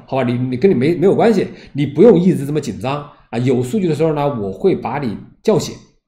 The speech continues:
我会 trigger，我会把你叫醒，那就表示你，哥们儿，你有东西，你，你先醒醒，你先来收发一下，收发完了之后呢，你，你再，你再睡会儿，好吧？就这样的话啊，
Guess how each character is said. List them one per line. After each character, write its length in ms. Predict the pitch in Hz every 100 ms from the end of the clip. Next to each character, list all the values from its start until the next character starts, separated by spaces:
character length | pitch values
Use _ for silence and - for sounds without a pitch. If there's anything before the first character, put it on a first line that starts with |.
| _ _ -
我 120 | 117
会 140 | 156 - - - _
trigger， 400 | - 208 127 90 - _ - - -
我 100 | 120
会 80 | 160
把 100 | 143
你 100 | 104
叫 200 | 165 -
醒， 160 | 92 - _ - -
那 320 | 143 131 117
就 140 | 107 123
表 140 | 104
示 120 | 110
你， 300 | 104 98 95 98
哥 100 | 120
们 120 | 107
儿， 60 | 95
你 100 | 107
有 120 | 101
东 140 | 131
西， 100 | 117
你， 260 | 95 95 95
你 120 | 95
先 180 | 127 123
醒 420 | - - - 139
醒， 180 | 143 - - - _
你 140 | 107 104
先 160 | 135
来 80 | 131
收 220 | 123 147
发 220 | 143 160 131
一 80 |
下， 300 | 92 98 - - _
收 140 | - 156
发 120 | 151
完 100 | 139
了 60 |
之 80 | 131
后 120 | 143
呢， 80 | 127
你， 140 | 104 95
你 200 | 98 98
再， 140 | 123
你 160 | 120 104
再 120 | 127
睡 140 | 196
会 120 | 131 -
儿， 100 | - _ _
好 100 | -
吧？ 260 | 120 - - _
就 100 | 170
这 160 | - 254
样 120 | 170
的 80 | 123
话 300 | 127 - - - _
啊， 320 | 117 117 -